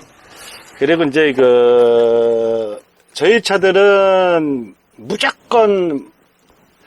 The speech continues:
후방 카메라하고 네이-, 저기 네이비게이션은 저희가 기본으로 집어넣었어요. 여기에 이제 구십오만 원인데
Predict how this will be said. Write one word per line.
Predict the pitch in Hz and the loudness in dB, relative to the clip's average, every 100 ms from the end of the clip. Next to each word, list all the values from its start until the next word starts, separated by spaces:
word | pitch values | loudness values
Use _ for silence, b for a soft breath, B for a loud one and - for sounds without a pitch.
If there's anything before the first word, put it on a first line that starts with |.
| b b | b b
후방 | - 262 277 233 254 240 - | -8 -2 0 2 0 0 -4
카메라하고 | 185 202 190 175 156 143 131 196 | -4 0 2 2 2 2 0 -2
네이-, | 156 123 165 190 | 0 0 0 -2
저기 | - 139 131 143 | -2 0 0 -4
네이비게이션은 | 117 139 214 196 208 165 170 151 151 185 | -2 0 0 0 -2 0 -2 0 -2 -2
저희가 | - 135 165 | -4 -4 -6
기본으로 | - 147 214 220 185 | -6 -2 0 0 -2
집어넣었어요. | - 139 147 - 120 135 135 | -4 -4 -4 -4 -2 0 0
여기에 | 123 151 | 0 -4
이제 | 139 | -4
구십오만 | 135 - 143 180 139 156 165 | -8 -6 -8 -2 -2 0 -2
원인데 | 143 107 101 165 135 | -2 -6 -4 -2 -2